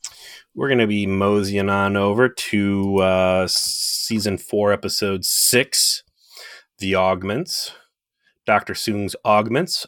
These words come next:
acquire additional augment embryos as well as biological weapons from Cold Station twelve. A desperate plan is devised to use the button. I'm not gonna read anymore.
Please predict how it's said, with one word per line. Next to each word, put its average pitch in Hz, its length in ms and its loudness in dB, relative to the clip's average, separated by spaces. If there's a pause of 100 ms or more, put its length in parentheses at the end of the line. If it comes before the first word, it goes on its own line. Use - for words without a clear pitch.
acquire 101 560 2
additional 156 760 0 (300)
augment 107 480 4
embryos 98 400 -4
as 95 160 -10
well 196 160 4
as 165 80 -2
biological 110 640 2
weapons 95 320 -2
from 98 140 -8
Cold 95 260 -8
Station 98 380 -8
twelve. 151 380 -12 (720)
A 90 60 -20 (120)
desperate 113 400 0
plan 90 280 -8
is 87 120 -12
devised 92 680 -4 (140)
to 98 80 -6
use 92 320 -6
the 90 60 -10
button. 120 600 -2
I'm 104 100 -6
not 90 140 -4
gonna 76 200 -16
read 65 160 -16
anymore. 76 260 -12